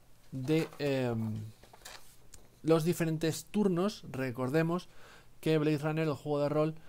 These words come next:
organiza su, su tiempo de juego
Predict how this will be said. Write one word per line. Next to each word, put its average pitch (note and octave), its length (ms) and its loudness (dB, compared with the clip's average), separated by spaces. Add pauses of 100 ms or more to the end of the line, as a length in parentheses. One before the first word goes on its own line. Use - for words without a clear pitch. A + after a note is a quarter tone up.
(160)
organiza C#3+ 720 0
su, C3+ 720 -4 (360)
su C3+ 220 -8
tiempo F3 520 4
de D#3 80 2
juego F3+ 460 2